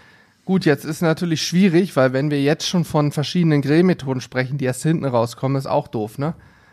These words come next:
Dann bringen wir die Cuts nachher unter, weil mir schwebt sowas vor, wie wenn ich Koteletrippchen mache aus dem Rückenbereich, die haben eher mageres Fleisch. Wenn ich die in der drei zwei eins Methode über sechs Stunden zubereite,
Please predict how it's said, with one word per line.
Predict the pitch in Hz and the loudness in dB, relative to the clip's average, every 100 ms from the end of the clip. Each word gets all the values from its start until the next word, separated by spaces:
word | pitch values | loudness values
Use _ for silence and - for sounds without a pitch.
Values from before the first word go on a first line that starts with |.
| _ | _
Dann | 156 156 165 147 | 0 2 2 -2
bringen | 175 208 | 0 4
wir | 196 | 4
die | 180 | 2
Cuts | - 185 - | 0 -2 0
nachher | 180 - 170 160 | -4 -2 2 2
unter, | 120 120 123 | 2 -2 -2
weil | 123 131 | 0 0
mir | 139 | -2
schwebt | - 170 170 | 0 0 2
sowas | - 160 156 | 0 2 0
vor, | - 175 175 | 2 2 2
wie | 165 175 170 - - - - | 2 -2 -4 -8 -20 -18 0
wenn | 151 160 | 2 2
ich | 156 - _ - _ _ _ | 0 -6 _ -20 _ _ _
Koteletrippchen | - 196 190 147 131 131 - 139 | 0 2 2 -2 -2 -8 -2 0
mache | 135 139 226 269 _ _ - | 2 2 -2 -4 _ _ 0
aus | 139 143 | 2 2
dem | 156 | 2
Rückenbereich, | 143 - 156 139 113 104 143 | 2 2 2 0 0 -2 -2
die | - 147 | -4 0
haben | 151 | 0
eher | 117 156 | 2 2
mageres | 147 151 180 170 135 120 | 4 4 4 2 -2 -6
Fleisch. | - 117 135 170 - - - - | -4 0 0 -2 -8 -20 -16 -2
Wenn | 156 | 0
ich | 156 139 | 0 -2
die | 180 | -2
in | 190 | 0
der | 170 | 0
drei | 156 147 165 | 0 0 0
zwei | - 131 | 0 0
eins | 147 190 - | 0 0 -2
Methode | 170 170 175 175 | -2 2 2 4
über | 156 143 | 2 2
sechs | 165 - | 0 -2
Stunden | 175 160 | 0 0
zubereite, | 156 202 170 127 123 156 190 | 0 -2 0 2 2 0 -4